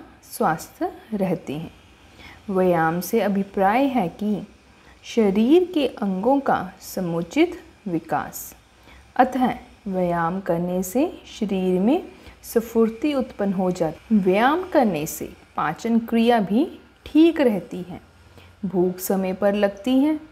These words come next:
काया हृष्ट पुष्ट हो जाती है तथा मन प्रसन्न रहता है। व्यायाम अनेक प्रकार से किए जा सकते हैं, जैसे दंड बैठक लगाना, कुश्ती करना, दौड़ लगाना, रस्सी कूदना,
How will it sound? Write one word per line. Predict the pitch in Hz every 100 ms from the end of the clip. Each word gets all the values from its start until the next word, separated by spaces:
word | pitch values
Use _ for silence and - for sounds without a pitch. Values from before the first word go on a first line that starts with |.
| - _ - - - - -
काया | 196 175 180 269 - - -
हृष्ट | 233 277 285 - -
पुष्ट | 247 262 - 427 - -
हो | 190 175
जाती | 175 170 - 180 175
है | - - - - - -
तथा | 320 311 196 196 - 208
मन | 185 175 269 - -
प्रसन्न | 220 190 - 202 165
रहता | 160 160 -
है। | 151 135 - - - - - -
व्यायाम | 233 226 208 165 220 233
अनेक | 220 220 247 311 -
प्रकार | 262 254 180 170
से | - 247 349 - -
किए | 202 156
जा | 180 170
सकते | 170 196 - 196
हैं, | 196 202 202 - - - - -
जैसे | 202 180 180 196 220 220 - -
दंड | 202 190 185 180
बैठक | 180 185 180 185 208
लगाना, | 196 185 180 175 185 -
कुश्ती | - 233 - 247
करना, | 220 190 180 175 170 - -
दौड़ | 202 220 247
लगाना, | 247 214 185 175 175 175
रस्सी | 185 196 - 233
कूदना, | 220 214 185 185 185